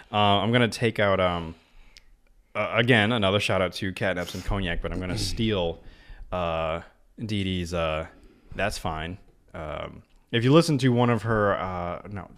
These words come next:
Speaker 1: uh, I forget which episode it is. It might be thirty-three. It's actually in the title. It's called That's Fine. Um, and it's something that she kinda started, and other people on Twitter are starting to do it too. And, uh, it's almost like, you know what? You know,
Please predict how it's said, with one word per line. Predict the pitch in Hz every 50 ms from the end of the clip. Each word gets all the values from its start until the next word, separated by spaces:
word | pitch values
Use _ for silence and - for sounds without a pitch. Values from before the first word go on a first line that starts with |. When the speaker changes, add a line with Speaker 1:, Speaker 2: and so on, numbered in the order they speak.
| - - -
Speaker 1:
uh, | 113 104 95 92 85 78 -
I | - - - - - - -
forget | - - - - 175 151
which | 98 - -
episode | - - - 85 - 80 80
it | 78 78
is. | 76 76 -
It | - 107
might | 110 117
be | - 92
thirty-three. | - - - 117 117 107 - - - - 127 135 151 165 190 196 - - _ _ _ _ _ _ _ _ _ - - _ _ _ _ _ -
It's | 170
actually | 214 220 - - 175 160
in | 151 139
the | 123
title. | - - 127 107 92 80 78 85
It's | 92 -
called | - 131 110 101
That's | 107 98 90 - -
Fine. | - 90 78 76 80 82 - - - - - - - - -
Um, | 95 98 95 92 92 90 90 90 87 87 90 - - _ _ _ _ _ _ _
and | - 107 104 104
it's | - -
something | 175 175 156 156 143
that | 139 123
she | - 151
kinda | - 135 120 123
started, | - - - 95 87 85 90 101 110
and | - 95 98
other | 95 98 110
people | - 120 110 - 107
on | 104 107 107
Twitter | - - 107 95 92 95 90
are | 90 87
starting | - 90 85 92
to | 95
do | 90 92 95
it | 107 - - -
too. | - - 98 85 85 85 - - - - - - - - - _ _
And, | - 90 90 87 87 85 87 85
uh, | 85 85 82 82 80 80 80 78 78 78 - - - _ _ _ _ _ _ _ _ _ _
it's | - -
almost | 131 131 127 -
like, | 139 127 131
you | 151
know | 151 147 151
what? | 156 160 165 - 160
You | 175
know, | 170 165 160 160 165 -